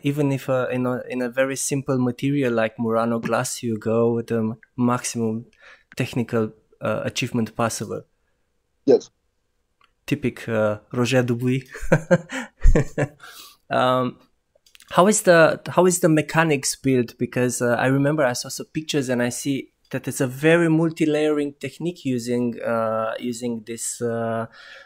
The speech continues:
Speaker 1: movement surrounded by the, the knights and, uh, um, and the glass on, on the, and the glass on top, which is coming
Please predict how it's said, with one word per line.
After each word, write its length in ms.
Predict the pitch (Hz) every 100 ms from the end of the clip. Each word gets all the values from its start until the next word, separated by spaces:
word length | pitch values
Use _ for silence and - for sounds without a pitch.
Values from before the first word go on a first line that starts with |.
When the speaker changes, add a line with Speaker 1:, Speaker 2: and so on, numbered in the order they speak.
| _
Speaker 1:
movement 600 | 120 135 147 147 131 127
surrounded 720 | - 135 123 123 127 123 123 -
by 380 | 127 123 120 117 117
the, 340 | 120 120 117
the 80 | 110 - -
knights 340 | 120 127 - -
and, 380 | 120 123 120
uh, 300 | 123 123 120 - _ _ _ -
um, 840 | 117 117 113 113 113 113 113 110 - _ _ _ _ _ _ - - -
and 140 | 143 139
the 60 |
glass 340 | 123 135 131 -
on, 260 | 127 120 - -
on 160 | 120
the, 120 | 123 -
and 160 | 135 135
the 60 |
glass 380 | 127 123 131 -
on 120 | 123
top, 280 | - 127 - 123
which 220 | 120 -
is 280 | 117 - - _ _ _ _ _ _ _ _ _ _ _ -
coming 380 | 139 135 143